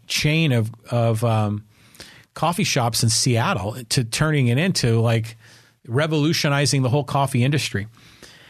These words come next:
And he made a quote about retailing, about shopping. And, you know, we talked about the fully automated shopping center that's likely going in here in Poway. That's what my spidey senses are telling me. Well, he made a quote about retail that I thought was really good.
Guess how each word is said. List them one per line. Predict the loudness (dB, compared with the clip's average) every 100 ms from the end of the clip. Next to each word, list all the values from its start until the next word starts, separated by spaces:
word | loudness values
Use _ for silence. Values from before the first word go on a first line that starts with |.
| -20 _ _
And | -2 0 0 0 -4 _ _ _ _ _ _ _
he | -4 0
made | 2 0
a |
quote | -2 -2 0 0 -2
about | 0 0 -2 _ _
retailing, | 0 0 2 0 0 2
about | 0 0 -2
shopping. | -2 0 0 0 0
And, | 0 -2 -4
you | 0
know, | 2
we |
talked | 2 0 0
about | -2 -2
the | -4
fully | -2 0 0 2
automated | 0 0 0 0
shopping | 0 0 0 0
center | 0 0
that's | 0 0 0
likely | -2 0 0
going | 2 2 2
in | 2
here | 2 2
in | 0
Poway. | -2 0 -2 -4 -12 -20
That's | _ -2
what |
my | 0
spidey | 0 0 0 2 2
senses | 2 0 0
are | -2
telling | 0 2 2
me. | 2 -2 -14 -18 -20 -14
Well, | -4 -2
he | 0
made | 0
a | -2
quote | -2 0 0
about | 0 0
retail | 0 0 0 0
that | 0
I | 0
thought | 0
was | 0 0
really | 0 2
good. | 0 -2